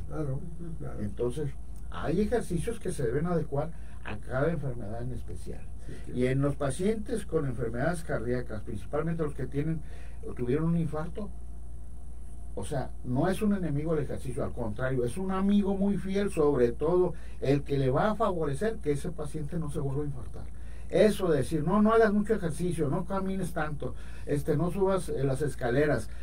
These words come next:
Speaker 3: eh, no subas a la cumbre porque te va a hacer daño", es mentira. O sea,
Speaker 1: Así es.
Speaker 3: el paciente después de un problema cardiovascular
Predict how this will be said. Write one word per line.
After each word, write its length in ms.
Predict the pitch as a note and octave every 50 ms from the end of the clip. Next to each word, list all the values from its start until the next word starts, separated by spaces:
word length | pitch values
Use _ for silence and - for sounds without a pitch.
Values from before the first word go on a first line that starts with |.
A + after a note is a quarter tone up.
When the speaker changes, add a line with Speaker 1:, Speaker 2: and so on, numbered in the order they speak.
| - - -
Speaker 3:
eh, 260 | B2 C3+ C#3+ C#3 C#3 C#3
no 160 | D3 F3 F3+
subas 340 | F3+ F#3 F#3 F#3 F#3 E3 E3
a 420 | D#3+ C#3+ C#3 C3 B2+ A#2 A#2 A#2
la 140 | A#2+ A#2 -
cumbre 260 | - E3+ E3+ E3 D#3+
porque 260 | D3 C#3+ - - A#2+
te 100 | G#2+ A#2
va 80 | B2 C#3+
a 40 | C#3+
hacer 180 | - D3+ C3+
daño", 300 | C3 D#3 D#3+ F3 G3+ - -
es 140 | B2 C3+
mentira. 400 | D3 C#3+ B2+ - G2+ G2+ - - - - - - - - - - - -
O 60 | - -
sea, 140 | - B2+
Speaker 1:
Así 240 | A2+ - - - - -
es. 120 | - - - - - -
Speaker 3:
el 140 | A2+ B2
paciente 360 | - C3 B2+ D#3 G#3+ G#3 A3 A3
después 260 | F#3 - F#3+ G3 F#3
de 60 | F#3
un 80 | G3+ G3+
problema 360 | - F#3 E3+ E3+ F3+ F#3+ F#3
cardiovascular 680 | - E3+ D3 C#3+ D3 C3+ C3 - - D3 E3 G3 G#3